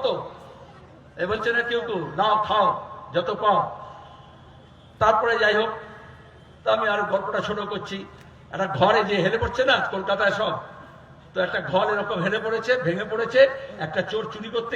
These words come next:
গিয়েছিল, শীত কাটছিল, তার মাথায় পড়েছে, সে মরে গেছে। তো বিচার বসেছে যে চোরের হত্যা হয়েছে, তাহলে একটা কাউকে শাস্তি দিতে হবে। তারপর তদন্ত করে দেখলো, এ বলে ও চোর, ও বলে ও চোর, ও বলে ও চোর, ও বলে, এই যে আমাদের এখানে যা হয় আর কি। তদন্ত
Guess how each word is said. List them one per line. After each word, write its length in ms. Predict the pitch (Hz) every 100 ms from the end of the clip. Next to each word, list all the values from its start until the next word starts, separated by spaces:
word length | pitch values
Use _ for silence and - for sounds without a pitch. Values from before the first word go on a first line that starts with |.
| 233
গিয়েছিল, 320 | 247 269 277 285 -
শীত 160 | - -
কাটছিল, 320 | 247 247 277 294 - - - -
তার 120 | 190 185
মাথায় 220 | 185 226 214
পড়েছে, 260 | 240 240 277
সে 80 | 233 196
মরে 160 | 190 156
গেছে। 220 | 131 - 110 - - - - - -
তো 60 | 175
বিচার 240 | - 269 233
বসেছে 320 | 233 226 226 226 - - -
যে 80 | 156 156
চোরের 260 | 226 226 214
হত্যা 200 | 208 226 202
হয়েছে, 260 | 208 208 220 - - - - -
তাহলে 200 | 190 202 196
একটা 180 | - 196 - - - -
কাউকে 220 | 185 185 208
শাস্তি 220 | 180 175 208
দিতে 140 | 180 196
হবে। 160 | 190 202 - - - - - 165
তারপর 220 | 170 190 190
তদন্ত 260 | 190 214 233 220
করে 120 | 220 220
দেখলো, 160 | 233 202
এ 20 | 208
বলে 140 | 220 220 233
ও 40 | 233
চোর, 140 | 240 220
ও 0 | 185
বলে 120 | 185 190 247
ও 20 | 247
চোর, 140 | 233 226
ও 20 | 190
বলে 140 | 185 190
ও 40 | 247 240
চোর, 140 | 233 226
ও 20 | 202
বলে, 120 | 226
এই 60 | 262
যে 60 | -
আমাদের 180 | 262 240
এখানে 180 | 233 233 214
যা 60 | 185
হয় 140 | 190 170
আর 60 | -
কি। 80 | 135 117 - - - - -
তদন্ত 280 | 208 240